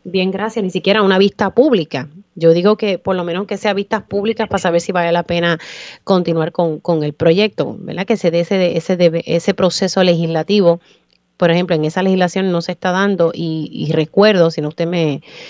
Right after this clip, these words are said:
me da un refresh, como decimos por ahí, eh, sobre qué ap-, qué pasó con legislación, el proyecto para crear una ley de costas que, que se necesita en, en estos momentos, lo hemos visto, eh, y tristemente,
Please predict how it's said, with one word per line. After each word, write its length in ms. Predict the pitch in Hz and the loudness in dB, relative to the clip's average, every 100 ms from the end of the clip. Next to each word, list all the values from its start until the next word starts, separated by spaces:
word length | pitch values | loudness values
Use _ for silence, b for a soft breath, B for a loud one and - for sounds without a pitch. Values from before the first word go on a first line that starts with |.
| B B B | B B B
me 140 | - 165 | 2 4
da 80 | |
un 120 | 160 170 | 4 4
refresh, 460 | 196 - 185 185 | 2 2 0 0
como 180 | - 156 | -6 -6
decimos 360 | 151 170 170 175 | -6 -4 -6 -2
por 120 | 190 | 0
ahí, 180 | 175 175 B B _ | 0 -2 B B _
eh, 340 | 170 180 165 - _ _ _ | -2 0 -2 -6 _ _ _
sobre 380 | - 208 185 175 | -2 0 0 0
qué 100 | 180 | -2
ap-, 160 | 175 - - | -4 -10 -6
qué 120 | 175 | -4
pasó 300 | 190 - 214 | -2 -4 -2
con 360 | 214 208 208 | -2 0 0
legislación, 480 | 196 196 185 175 233 | 0 0 -2 -2 0
el 100 | 240 | 0
proyecto 440 | 180 160 151 196 190 | 0 -2 -2 -6 -2
para 220 | 180 165 | -4 -4
crear 320 | 165 151 156 | -4 -4 -2
una 200 | 185 180 | 0 0
ley 180 | 165 170 | -2 0
de 140 | 170 | -2
costas 420 | - 185 185 180 | 2 2 2 -6
que, 260 | - 151 127 - | -2 -6 -6 -2
que 100 | 156 | 0
se 160 | 170 | 0
necesita 520 | 156 156 - 160 180 | 0 -2 -6 -4 -2
en, 200 | 165 160 - | 0 -4 -2
en 220 | 156 147 | 0 0
estos 240 | 147 190 | 0 2
momentos, 440 | 190 180 175 262 214 | 4 4 2 2 2
lo 80 | |
hemos 200 | 156 170 | 0 -2
visto, 400 | 190 208 - 151 196 | -4 -6 -2 -2 -2
eh, 320 | 147 131 82 | -2 -2 -4
y 40 | - | -12
tristemente, 760 | 165 175 - 185 165 - 202 | -14 -14 -10 -10 -8 -4 -4